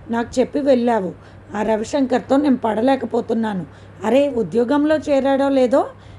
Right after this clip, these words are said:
ఇప్పటికి రెండుసార్లు లీవ్ పెట్టాడు, కనీసం ఫోన్ చేసి కూడా చెప్పే పని లేదా?" అంటూ ఒకటే తిట్లు.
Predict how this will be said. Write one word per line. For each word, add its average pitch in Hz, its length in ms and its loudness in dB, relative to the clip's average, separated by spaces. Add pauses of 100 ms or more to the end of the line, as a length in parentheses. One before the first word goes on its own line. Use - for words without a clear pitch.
(160)
ఇప్పటికి 254 440 -2
రెండుసార్లు 247 580 0
లీవ్ 269 280 0
పెట్టాడు, 208 440 -2 (440)
కనీసం 262 540 2
ఫోన్ 254 380 0
చేసి 269 140 2
కూడా 262 240 -2
చెప్పే 254 320 -4
పని 233 280 -2
లేదా?" 247 240 2
అంటూ 247 220 -2
ఒకటే 254 400 0
తిట్లు. 240 680 -2